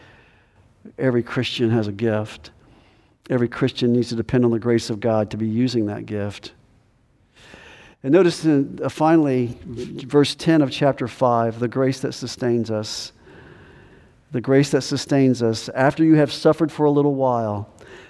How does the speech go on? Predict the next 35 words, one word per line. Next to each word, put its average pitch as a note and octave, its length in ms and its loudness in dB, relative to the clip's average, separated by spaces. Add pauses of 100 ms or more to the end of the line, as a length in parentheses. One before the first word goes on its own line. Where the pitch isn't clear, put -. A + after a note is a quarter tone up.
(120)
the B2 100 -6
God B2+ 240 4
of C#3 100 0
all C#3 160 4
grace C#3+ 360 2
who C#3+ 80 0
called C#3 380 4
you C#3 300 2 (240)
to D3 120 0
his C3 100 0
eternal D3 380 4
glory C#3 340 2
in C3 100 0
Christ B2+ 420 0
will B2+ 100 -6
himself C3+ 420 0
perfect, D3+ 600 0
confirm, C#3+ 600 2
strengthen, D3 600 2 (320)
and C#3 160 2
establish C3 640 2
you." A2 200 2
I, B2 240 -6
I C3 40 -2
think F3+ 160 4
everybody E3 300 4
should C#3+ 160 -2
memorize C#3+ 480 2
that C#3 160 0
verse. C#3+ 520 -6 (720)
That D3 200 4
is C#3 160 4
a B2+ 100 2
tremendous C#3+ 800 2
verse. C3+ 680 -2